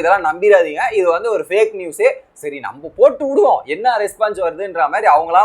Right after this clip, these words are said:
ஒண்ணு கிரியேட் பண்ணி விஜய் டி வி லோகோ முத கொண்டு எல்லாத்தையுமே கரெக்டா அரேஞ்ச் பண்ணி போட்டிருக்காங்க. ஆனா அது எதுவுமே உறுதியான தகவல் இல்லை அப்படின்றது தான் தற்போதைய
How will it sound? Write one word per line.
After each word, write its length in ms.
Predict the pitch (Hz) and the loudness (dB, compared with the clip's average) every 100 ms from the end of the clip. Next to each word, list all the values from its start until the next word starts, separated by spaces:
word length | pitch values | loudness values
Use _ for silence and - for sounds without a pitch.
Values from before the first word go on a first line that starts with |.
| 208 | 2
ஒண்ணு 120 | 165 147 | -4 -6
கிரியேட் 260 | 170 165 160 | -4 -6 -8
பண்ணி 180 | 160 208 214 _ 123 | -8 -8 -8 _ -16
விஜய் 240 | 127 160 147 | -8 -6 -6
டி 60 | 156 | -4
வி 60 | 151 147 | -2 0
லோகோ 220 | 180 180 175 | 0 -2 -6
முத 200 | 175 190 | -2 -2
கொண்டு 180 | 214 240 202 | -4 0 0
எல்லாத்தையுமே 420 | 165 165 180 185 165 | 2 -2 -4 -6 -4
கரெக்டா 260 | 147 151 156 | -4 0 0
அரேஞ்ச் 220 | 139 165 165 | 0 -6 -12
பண்ணி 120 | 143 | -10
போட்டிருக்காங்க. 440 | 147 151 135 120 - - | -8 -6 -8 -8 -10 -10
ஆனா 100 | 120 104 | -14 -14
அது 80 | 104 | -12
எதுவுமே 300 | 110 127 135 135 | -14 -14 -14 -14
உறுதியான 380 | 117 120 117 117 117 | -14 -12 -12 -12 -12
தகவல் 300 | 110 120 113 | -12 -12 -14
இல்லை 160 | 107 127 - _ _ - | -12 -12 -12 _ _ -6
அப்படின்றது 440 | 123 139 127 113 135 | -4 -6 -10 -8 -4
தான் 140 | 151 127 | -2 -4
தற்போதைய 360 | 117 131 127 | -6 -6 -8